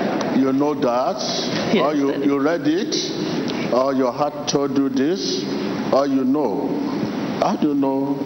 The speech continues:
Speaker 1: this?
Speaker 2: First, I learnt it, then I became convinced by the works of the word and by doing and reading the word.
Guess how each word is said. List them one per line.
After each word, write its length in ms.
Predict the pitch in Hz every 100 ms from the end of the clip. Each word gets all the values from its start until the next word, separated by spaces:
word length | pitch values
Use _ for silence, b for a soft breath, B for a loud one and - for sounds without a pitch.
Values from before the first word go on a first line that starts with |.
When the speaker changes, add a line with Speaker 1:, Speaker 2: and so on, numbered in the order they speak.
| 135
Speaker 1:
this? 400 | 120 113 - - - - - - - - - - -
Speaker 2:
First, 300 | 220 214 208 208
I 160 | 185
learnt 380 | 190 220 220 208
it, 260 | 180 - 175
then 160 | 185
I 80 | 180
became 380 | 185 - 220 214
convinced 920 | 214 170 165 180 180 156 170 - 165
by 180 | 175 180
the 120 | 180
works 440 | 170 175 190 190 -
of 200 | 180 180
the 100 | 165
word 400 | 175 180 180 180
and 480 | 180 180 180 196 185
by 160 | 175
doing 460 | 175 208 202 208 196
and 260 | 170 170
reading 280 | 175 175 185
the 100 | 175
word. 340 | 160 165 156